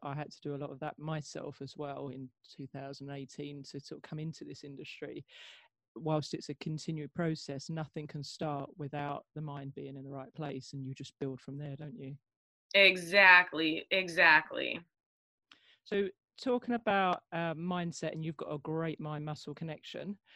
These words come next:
Speaker 1: which muscle groups do you like working the most when you're doing your exercising? Which
Speaker 2: Hands
Speaker 1: ones?
Speaker 2: down, legs. Legs and glutes are my favorite. <laughs>
Speaker 1: And give me your reason why.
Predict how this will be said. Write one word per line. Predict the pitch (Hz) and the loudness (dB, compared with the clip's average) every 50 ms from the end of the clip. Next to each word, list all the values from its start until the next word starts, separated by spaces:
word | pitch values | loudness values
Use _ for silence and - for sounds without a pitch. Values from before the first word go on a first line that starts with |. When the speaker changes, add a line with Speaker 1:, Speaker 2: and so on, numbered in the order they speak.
| - - - - - _ _ _ _ _ _ _ _ - | -20 -20 -20 -20 -20 _ _ _ _ _ _ _ _ -10
Speaker 1:
which | 175 175 208 208 - - | -2 0 0 0 2 0
muscle | 202 185 175 - - 165 | -2 -2 -2 -2 -4 -4
groups | 151 - 165 165 160 - - - - - - - - - | -2 -2 -2 -2 -2 -2 -6 -12 -14 -14 -14 -14 -12 -8
do | - 156 | -4 -4
you | 160 160 156 | -2 -2 -2
like | 143 156 156 151 151 147 - - - - _ | -2 -2 0 0 0 -2 -4 -6 -14 -16 _
working | - 151 165 156 156 - - 165 151 151 | -4 -2 0 0 -2 -2 -4 -6 -4 -4
the | 147 | -4
most | 151 147 143 135 - - - - - _ - _ _ _ _ - | -2 -2 -4 -4 -6 -10 -14 -14 -16 _ -20 _ _ _ _ -14
when | 139 135 139 | -12 -12 -10
you're | 139 139 | -10 -12
doing | 135 - 139 139 135 135 | -10 -10 -10 -8 -8 -8
your | 135 139 | -10 -10
exercising? | - - - - - - - 131 131 127 - 135 135 - _ _ _ _ _ _ _ _ _ _ - 151 | -12 -14 -16 -18 -14 -12 -10 -10 -10 -10 -10 -12 -12 -12 _ _ _ _ _ _ _ _ _ _ 0 4
Which | 170 - | 10 12
Speaker 2:
Hands | 269 262 262 254 | 12 12 12 10
Speaker 1:
ones? | - 151 220 220 | 8 8 8 8
Speaker 2:
down, | 220 214 214 220 220 - - | 8 8 6 2 0 0 2
legs. | 185 196 190 170 151 143 147 156 165 - - - - - _ - | 6 8 10 10 10 8 4 0 -2 -6 -6 -6 -6 -6 _ 2
Legs | 190 208 220 226 214 220 | 6 8 8 8 8 6
and | 247 240 208 | 4 4 4
glutes | 190 175 160 - - - - - - - - - _ _ _ _ _ _ _ _ - | 4 4 2 2 -2 -8 -10 -10 -10 -10 -12 -14 _ _ _ _ _ _ _ _ 0
are | 170 | 2
my | 170 165 170 | 4 2 2
favorite. | - - - - - - - - - _ _ _ _ _ _ _ _ _ _ _ _ _ _ _ _ _ _ - 233 | 2 0 -2 -2 0 -2 -4 -4 -6 _ _ _ _ _ _ _ _ _ _ _ _ _ _ _ _ _ _ 8 8
<laughs> | - - - - - 247 240 - - 220 - _ _ _ _ _ _ _ _ _ _ _ - - - - - - - - _ _ _ _ _ - | 8 8 6 4 6 4 4 4 0 -8 -8 _ _ _ _ _ _ _ _ _ _ _ -20 -20 -20 -20 -20 -20 -20 -20 _ _ _ _ _ -4
Speaker 1:
And | 180 170 170 165 165 - _ _ - | -2 0 0 0 -2 -6 _ _ -8
give | - 180 196 | -4 -2 0
me | 185 | 2
your | 180 175 170 | 2 2 4
reason | 170 165 151 - 151 143 | 2 2 0 -2 -4 -6
why. | 143 151 156 151 151 | -4 -4 -4 -6 -6